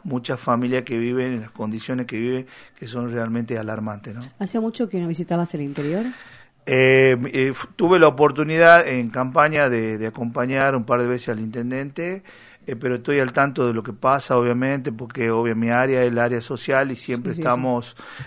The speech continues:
Speaker 1: en vínculo con, con, con, con la gente que está relacionada al área y obviamente nos llega la realidad, digamos, de lo que está pasando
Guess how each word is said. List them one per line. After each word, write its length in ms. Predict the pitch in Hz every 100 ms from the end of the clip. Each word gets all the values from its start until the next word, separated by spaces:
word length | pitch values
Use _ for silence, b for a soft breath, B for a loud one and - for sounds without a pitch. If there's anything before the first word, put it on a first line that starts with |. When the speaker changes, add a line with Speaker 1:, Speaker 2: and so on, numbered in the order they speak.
| B
Speaker 1:
en 260 | - 117 113
vínculo 640 | 120 131 131 160 135 123
con, 340 | - 113 110 110
con, 540 | - 113 113 110 107 - -
con, 340 | - 120 110 110 -
con 320 | - 113 113 110
la 100 | 110
gente 320 | - 123 131
que 60 | 120
está 360 | - 120 117 B B B -
relacionada 600 | 120 117 - 127 123 120
al 60 |
área 380 | 123 139 160 185 139
y 320 | 123 123 127
obviamente 480 | 131 135 143 143 139
nos 180 | 127
llega 400 | 127 127 135 147 B B B
la 140 | - 117
realidad, 520 | 117 113 120 123 127
digamos, 380 | 120 117 120 113
de 80 | 104
lo 100 | 101
que 80 |
está 220 | - 120 104
pasando 560 | 120 - 139 135 131